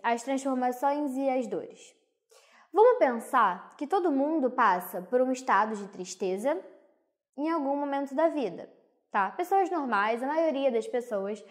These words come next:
passam por um estado de tristeza em algum ponto da vida. E elas querem sair desse estado de tristeza pra encontrar um estado de alegria, um estado de felicidade.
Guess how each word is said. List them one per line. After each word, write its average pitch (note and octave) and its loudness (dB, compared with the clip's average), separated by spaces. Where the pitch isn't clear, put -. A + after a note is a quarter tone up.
passam E4+ 4
por E4+ 2
um F4+ 2
estado C4 2
de C4 -4
tristeza C4 -2
em D4 -4
algum C4 -2
ponto F#3+ -4
da B3 0
vida. B3 -6
E F4+ 6
elas G4 6
querem C#4 2
sair D4+ 4
desse D4 0
estado F#3+ -2
de G#3 -8
tristeza C#4 0
pra F4+ 6
encontrar G4 4
um F4 2
estado D4 2
de C#4 0
alegria, D#4+ 2
um A#3+ 0
estado C4 0
de E4+ 0
felicidade. B3+ 0